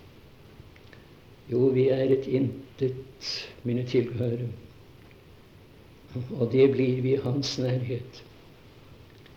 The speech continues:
Det er da han får komme til, når vi erkjenner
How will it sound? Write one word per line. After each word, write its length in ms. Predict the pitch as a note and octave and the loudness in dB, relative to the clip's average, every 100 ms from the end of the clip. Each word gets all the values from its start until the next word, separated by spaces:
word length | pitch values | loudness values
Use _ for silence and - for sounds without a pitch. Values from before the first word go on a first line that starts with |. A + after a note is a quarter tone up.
| - - - - - - - | -20 -20 -20 -20 -20 -20 -14
Det 80 | B2 | -8
er 40 | |
da 100 | A#2+ B2 | -4 0
han 200 | B2+ B2+ | 0 0
får 120 | B2+ | -4
komme 280 | C#3+ A#2+ B2 | -4 -4 -2
til, 240 | C3 B2+ B2+ | -2 0 -2
når 120 | A#2+ | -2
vi 160 | A#2+ B2 | 0 0
erkjenner 560 | A#2+ G#2 B2 A#2 A2+ | 0 -4 -4 -4 -8